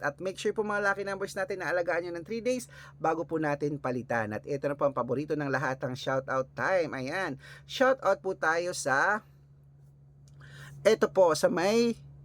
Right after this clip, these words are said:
Pasay City. Ay, ito, hello po sa atin sa taga, mga taga Pasay City. Shoutout po sa inyo sa family, ano yun? Family Liena. Family Liena po sa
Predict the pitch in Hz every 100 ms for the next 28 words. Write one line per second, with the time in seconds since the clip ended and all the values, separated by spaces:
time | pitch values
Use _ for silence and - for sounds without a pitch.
0 | - - - - - - - - - -
1 | - - - - 233 269 277 233 220 -
2 | 240 240 226 202 175 190 196 196 180 190
3 | 196 190 190 175 180 185 175 - 165 170
4 | 165 160 160 175 160 190 170 175 180 -
5 | 165 165 156 165 151 165 190 165 147 170
6 | 196 196 185 208 220 - - - - -
7 | - - - - - - - - 123 127
8 | 120 110 - 190 196 214 214 208 214 208
9 | - - 151 156 175 180 175 160 123 98
10 | - 208 220 220 208 180 196 196 190 196
11 | 196 185 190